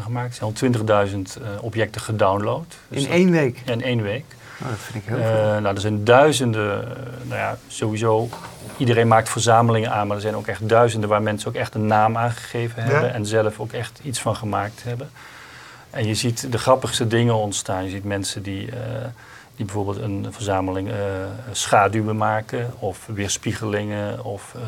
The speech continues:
Speaker 1: vloeren. Maar ook, eh, vrouwenportretten, kleuren, blauw, rood, eh,
Speaker 3: Mhm.
Speaker 1: eh, vogels, eh, vlinders enzovoorts. En we gaan ook, ook het idee is ook een heel plan klaar liggen om allerlei communities,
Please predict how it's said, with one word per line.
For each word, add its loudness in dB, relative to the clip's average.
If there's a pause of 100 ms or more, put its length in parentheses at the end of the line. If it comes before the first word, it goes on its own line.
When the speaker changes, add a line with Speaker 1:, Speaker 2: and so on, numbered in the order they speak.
(140)
Speaker 1:
vloeren. 2 (640)
Maar 2
ook, 0
eh, -12 (180)
vrouwenportretten, 0
kleuren, 6
blauw, 8
rood, 2
eh, -6
Speaker 3:
Mhm. -2 (600)
Speaker 1:
eh, -4 (200)
vogels, 4
eh, -6 (100)
vlinders 2
enzovoorts. -8 (580)
En -6
we -2
gaan 4
ook, 2 (300)
ook -2
het -2
idee 2
is 0
ook -2
een 0
heel 2
plan 4
klaar 4
liggen -2
om -4
allerlei -4
communities, 0